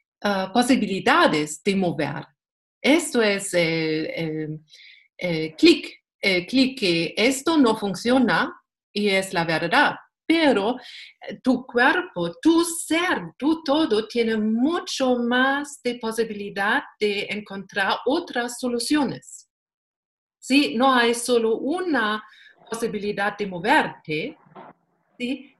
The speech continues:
hay otras, hay otras. Y yo me, me pregunto también, ¿solo hice, este, clases grupales o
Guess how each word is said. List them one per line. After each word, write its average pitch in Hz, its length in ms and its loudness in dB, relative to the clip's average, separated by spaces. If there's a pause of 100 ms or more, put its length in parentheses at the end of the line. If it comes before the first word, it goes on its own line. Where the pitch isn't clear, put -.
(140)
hay 220 260 -2
otras, - 720 -6
hay 180 160 -6
otras. 175 500 -10 (300)
Y 208 400 -6 (560)
yo 254 240 -2
me, 240 420 0
me 185 240 -8
pregunto 208 680 -8
también, 190 480 -10
¿solo 262 840 0
hice, 190 580 -6
este, 151 800 -8 (540)
clases 180 580 -6
grupales 202 840 -4
o 196 300 -4